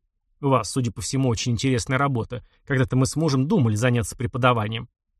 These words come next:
Мы живем неприхотливо, но я могу обещать вам добротную еду три раза в день, какую едим мы сами. Наша ферма еще не работает в полную силу, но этим летом мы уже надеемся получить кое-какие собственные продукты. Мы с детства состоим в братстве Искупителя,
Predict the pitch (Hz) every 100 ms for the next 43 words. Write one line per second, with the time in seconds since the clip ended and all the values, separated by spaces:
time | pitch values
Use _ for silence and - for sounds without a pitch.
0 | _ _ _ _ _ - 165 233 269 254
1 | 240 240 - 220 151 143 147 143 139 147
2 | 147 135 139 135 - 160 151 139 139 131
3 | 139 - 139 127 127 175 - 135 135 135
4 | 156 175 254 214 127 - 160 135 127 120
5 | 123 165 131 107 120 - _ _ _ _
6 | _ _ 131 139 143 143 151 139 135 -
7 | 147 156 170 123 98 113 - 123 127 127
8 | 143 - 262 247 - _ - 202 277 254
9 | 226 233 196 208 240 185 170 160 233 220
10 | 135 127 127 - 123 - 160 151 123 -
11 | 175 - 123 - 123 120 110 135 120 107
12 | - 117 - _ _ _ _ _ _ 127
13 | 135 123 139 143 - - 131 - 131 131
14 | 113 135 135 - 135 - - 196 208 -
15 | 113 117